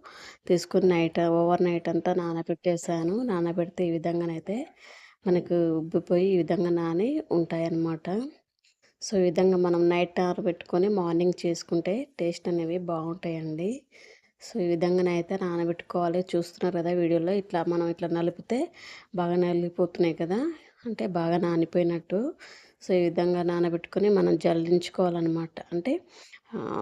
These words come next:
జల్లిబుట్టలో వేసుకొని వాటర్ అంతా పోయేంత వరకు కూడా అలా కాసేపు,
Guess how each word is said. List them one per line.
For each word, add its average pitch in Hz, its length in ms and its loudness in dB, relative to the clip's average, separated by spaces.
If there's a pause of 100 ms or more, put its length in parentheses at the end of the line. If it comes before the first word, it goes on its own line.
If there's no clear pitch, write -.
(180)
జల్లిబుట్టలో 175 520 4
వేసుకొని 175 440 4
వాటర్ 180 320 2
అంతా 175 200 2
పోయేంత 170 560 4
వరకు 170 280 0
కూడా 185 220 -2 (140)
అలా 175 220 -2
కాసేపు, 170 520 -4